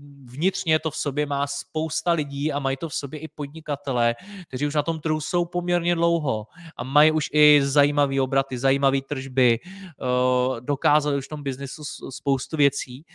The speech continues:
ale u-, udělat ten další krok, ten d-, vystoupit na ten další schod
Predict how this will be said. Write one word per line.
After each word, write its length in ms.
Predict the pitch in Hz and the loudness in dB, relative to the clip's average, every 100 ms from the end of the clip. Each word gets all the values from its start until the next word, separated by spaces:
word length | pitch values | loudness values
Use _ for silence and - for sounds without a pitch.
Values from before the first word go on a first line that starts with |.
| 180 170 | -20 -10
ale 220 | 131 139 - - | 0 0 0 -8
u-, 60 | 151 _ _ | -10 _ _
udělat 280 | 165 175 170 | 0 6 6
ten 220 | - 165 | 4 4
další 380 | 151 151 - 175 | 4 4 0 -8
krok, 420 | - 135 123 - - _ _ | -4 0 0 -4 -20 _ _
ten 160 | 135 | -10
d-, 240 | 135 139 135 135 135 | -8 -8 -8 -10 -8
vystoupit 400 | 139 - 165 160 | -8 -4 0 2
na 60 | |
ten 180 | 147 156 | 0 0
další 400 | 143 156 - 175 | 2 0 -2 -8
schod 440 | - - 139 147 | -10 -2 0 0